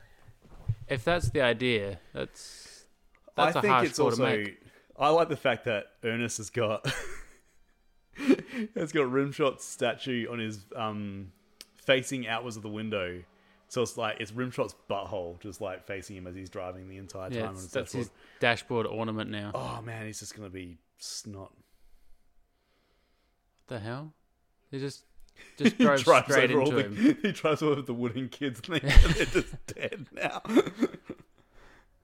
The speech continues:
Speaker 1: There's no unfreezing them.
Speaker 2: Nah.
Speaker 1: How do you unfreeze a wooden soul? Like Han, they put him in that
Speaker 2: Pepsi.
Speaker 1: that, oh yeah, that'll do it. <laughs> Diet Pepsi and a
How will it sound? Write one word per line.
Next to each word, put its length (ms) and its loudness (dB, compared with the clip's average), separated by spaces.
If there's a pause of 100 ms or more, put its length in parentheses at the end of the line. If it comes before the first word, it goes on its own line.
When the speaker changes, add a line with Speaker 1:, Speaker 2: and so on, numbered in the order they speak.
(500)
Speaker 1:
There's 140 -12
no 160 -4
unfreezing 560 -4
them. 340 -4 (460)
Speaker 2:
Nah. 360 -6 (180)
Speaker 1:
How 280 -10
do 100 -4
you 180 -4
unfreeze 440 -12
a 60 -8
wooden 300 -8
soul? 360 -12 (2250)
Like 200 -4
Han, 340 0
they 120 0
put 220 -4
him 160 -4
in 120 -8
that 280 -12
Speaker 2:
Pepsi. 420 -14
Speaker 1:
that, 180 -12 (260)
oh 140 -6
yeah, 240 -12 (120)
that'll 160 -10
do 160 -10
it. 100 -10 (1080)
<laughs> 80 -20
Diet 280 2
Pepsi 240 -10
and 80 -8
a 40 -12